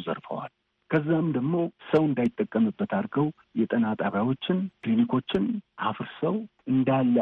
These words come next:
አመድ አድርገውት እንደወጡ አሁን ይኸው የሚወጣው ሪፖርት ሁሉ ያሳያል። እኔ እንጃ እንግዲህ እኔ የቆምኩት ለዓለም ጤና ድርጅት እንደመሆኑ መጠን በአማራ ህዝብ ላይ እና በአፋር ህዝብ ላይ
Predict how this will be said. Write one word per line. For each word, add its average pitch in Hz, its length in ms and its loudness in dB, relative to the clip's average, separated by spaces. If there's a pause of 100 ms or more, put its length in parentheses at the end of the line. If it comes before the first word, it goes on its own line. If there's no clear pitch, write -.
አመድ 127 300 2
አድርገውት 190 540 0
እንደወጡ 202 520 2 (380)
አሁን 113 260 2
ይኸው 95 180 2
የሚወጣው 101 480 2
ሪፖርት 87 380 -4
ሁሉ 85 180 -2
ያሳያል። - 520 -4 (200)
እኔ 123 180 2
እንጃ 98 300 2
እንግዲህ 101 340 -2 (640)
እኔ 117 220 4
የቆምኩት 202 760 2
ለዓለም 120 560 0
ጤና 117 260 -2 (100)
ድርጅት 101 480 -4
እንደመሆኑ 104 540 0
መጠን 185 360 -2 (680)
በአማራ 123 640 0
ህዝብ 101 380 -4
ላይ 101 200 0
እና 151 200 2 (220)
በአፋር - 720 -2
ህዝብ 123 320 -4
ላይ 113 200 2